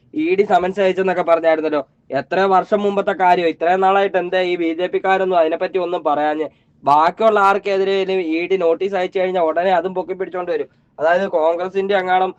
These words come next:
ഇല്ല മുസ്ലിം ലീഗിന്റെയോ അങ്ങനത്തെ ഉള്ള പാർട്ടിക്കാരുടെ ആരുടെയും കാര്യമാണെന്നുണ്ടെങ്കിൽ ഈ ബി ജെ പിക്കാരൊക്കെ പൊക്കി പിടിച്ചോണ്ട് വരും.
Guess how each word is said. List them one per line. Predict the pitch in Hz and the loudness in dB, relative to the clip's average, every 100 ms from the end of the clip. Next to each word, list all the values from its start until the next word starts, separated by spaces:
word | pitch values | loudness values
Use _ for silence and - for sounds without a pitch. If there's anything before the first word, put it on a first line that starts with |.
| _ _ | _ _
ഇല്ല | 151 170 | -4 -4
മുസ്ലിം | 170 160 180 | -4 -8 -10
ലീഗിന്റെയോ | 180 190 196 202 | -6 -6 -2 2
അങ്ങനത്തെ | 180 160 180 190 | 2 2 -2 0
ഉള്ള | 196 190 | 0 2
പാർട്ടിക്കാരുടെ | 180 165 160 180 185 190 | 2 0 -2 0 2 4
ആരുടെയും | 185 170 175 180 170 | 4 4 0 -2 2
കാര്യമാണെന്നുണ്ടെങ്കിൽ | 160 170 180 170 170 165 160 156 160 180 _ _ 156 | 2 4 2 2 0 -4 -4 -6 -8 -10 _ _ -4
ഈ | 190 | -4
ബി | 208 202 | -4 -4
ജെ | 208 | -4
പിക്കാരൊക്കെ | 202 208 208 202 202 | -4 2 4 4 4
പൊക്കി | 208 180 175 208 | 0 -4 -4 -2
പിടിച്ചോണ്ട് | 196 202 202 196 | -2 -2 -2 -2
വരും. | 196 185 143 | -2 -2 -4